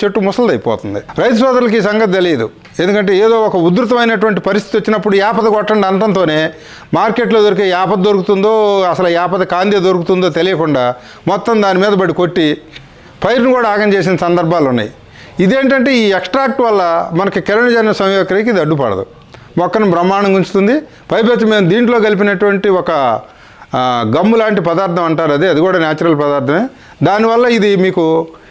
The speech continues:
ఎనిమిది నుంచి పది రోజులు నిరభ్యంతరంగా పనిచేస్తూ ఉంటుంది. ఇది ఎన్ని వర్షాలు పడ్డా, ఏం జరిగినా ఏం ఇబ్బంది జరగదు. ఇది మేము రికమెండ్ చేసిన డోస్ ఏంటంటే, ఎకరానికి ఐదు వందల ఎంఎల్,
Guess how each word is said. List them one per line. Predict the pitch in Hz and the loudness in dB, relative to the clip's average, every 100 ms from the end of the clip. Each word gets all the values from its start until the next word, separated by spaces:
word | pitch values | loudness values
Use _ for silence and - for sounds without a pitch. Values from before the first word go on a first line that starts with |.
| - 151 | -4 -2
ఎనిమిది | 202 226 233 | 2 2 2
నుంచి | 240 247 | 2 2
పది | 208 214 214 | 0 2 2
రోజులు | 214 208 | 2 2
నిరభ్యంతరంగా | 180 170 196 180 196 190 196 214 | 2 0 0 0 -2 0 0 0
పనిచేస్తూ | 180 160 160 151 160 | 0 0 0 -2 -2
ఉంటుంది. | 139 131 | 0 0
ఇది | 127 | 0
ఎన్ని | 135 156 | 0 0
వర్షాలు | 151 170 160 | 0 0 0
పడ్డా, | 151 156 185 | 0 0 0
ఏం | 147 156 | 0 0
జరిగినా | 147 151 214 269 - - 127 | 0 0 -2 -4 -12 -6 -2
ఏం | 147 | 0
ఇబ్బంది | 135 135 156 | 0 0 0
జరగదు. | 117 101 95 92 - - | 0 -2 -4 -8 -14 -4
ఇది | 220 262 233 | 0 2 2
మేము | 214 226 240 | 2 2 2
రికమెండ్ | 208 220 233 226 | 2 2 2 2
చేసిన | 190 214 185 | 0 2 2
డోస్ | 196 202 | 2 0
ఏంటంటే, | 190 190 185 196 151 - - 170 | 0 0 0 0 0 -2 -4 -2
ఎకరానికి | 170 180 185 196 | 0 0 0 0
ఐదు | 156 160 | 2 2
వందల | 160 151 | 0 0
ఎంఎల్, | 120 110 | -2 -4